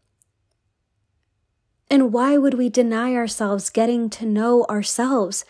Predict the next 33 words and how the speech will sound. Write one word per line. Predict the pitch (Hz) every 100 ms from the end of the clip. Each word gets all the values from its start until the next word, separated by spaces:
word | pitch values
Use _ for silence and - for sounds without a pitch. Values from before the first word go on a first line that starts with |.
| - - -
You | 247 320
are | 311 294
amazing. | 233 240 269 233 175 101 208 _ _ _ -
There | 214 277 311
are |
so | 294 - 269 269
many | 277 277 262
parts | - 254 262 -
of | 226
you | 220 208
that | 190 233 -
are | 240 240 233 220 - -
accomplished | - - - 262 277 269 226 185 - -
and | 240
talented | 214 - 254 277 269 247 - 226 190 170
and | - 233 220
just, | 269 262 - - - - - _ - _
like, | 294 302 302
you're | 302
blowing | - 269 269 320 311
it | 294
out | 269 277
of | 254
the | 247
water | 196 196 214 254
and | 269 254 247
you're |
not | 240 240 254
even | 269 254 233
letting | 202 214 240 247
yourself | 247 233 254 254 -
see | - - - 226 247 247
how | - 226 220